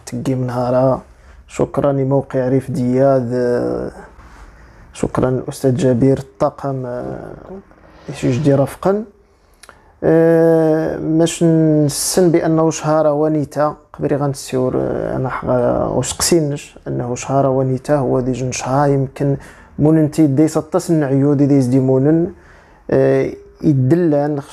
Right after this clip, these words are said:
وطاس الملاحم يعيش، آه، ثمواثة ثانيتا تمجهت ي-،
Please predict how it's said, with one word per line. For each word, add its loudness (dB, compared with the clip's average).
وطاس -4
الملاحم 0
يعيش، 0
آه، -2
ثمواثة 2
ثانيتا -6
تمجهت -4
ي-، -2